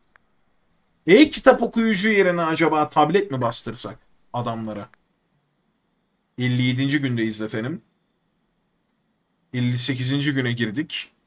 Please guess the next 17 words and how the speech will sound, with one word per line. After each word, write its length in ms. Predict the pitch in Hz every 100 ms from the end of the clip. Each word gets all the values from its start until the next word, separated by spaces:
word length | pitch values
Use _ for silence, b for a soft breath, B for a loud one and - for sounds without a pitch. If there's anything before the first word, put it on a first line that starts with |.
| _ _ _ _ _ _ -
Yeni 220 | 120 139
bir 100 | 139
akıllı 360 | 135 139 139 139
telefon 400 | 135 131 139 135
gelmiş. 640 | 113 110 160 - - - _ _ _ - _ _ -
Mühendisimiz 640 | 139 139 131 120 131 151 151
hastalık 440 | 131 - 131 131
nedeniyle 460 | 123 117 113 135 156
gelemiyor. 640 | 135 131 110 131 165 - - _ _ _ _ _ - _ _ _ _ -
Hemen 300 | 120 120 117
bütün, 400 | 123 - 127 110
e, 380 | 104 110 110 110
şeyleri 420 | 110 123 113 110
düzenleyelim. 760 | 107 110 117 117 110 107 156 185 _ _ _ _ _ _ _ _ _ -
Çalışanlarımız 840 | 190 247 269 240 226 214 202 165
gelemese 480 | 208 226 226 160 160
de 200 | 220